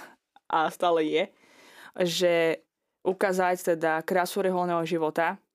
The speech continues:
a že to je naozaj, mm, že aj my reholníci, že, že sme ľudia,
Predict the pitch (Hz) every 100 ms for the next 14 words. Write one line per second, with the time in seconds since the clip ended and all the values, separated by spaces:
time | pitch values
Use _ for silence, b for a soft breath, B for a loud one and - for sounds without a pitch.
0 | _ - 175 170 170 170 170 165 175 175
1 | 170 160 165 156 - _ 156 147 156 165
2 | 156 160 175 180 170 165 170 175 170 170
3 | - 170 160 - 160 156 - 156 143 151
4 | B B B - 170 170 175 175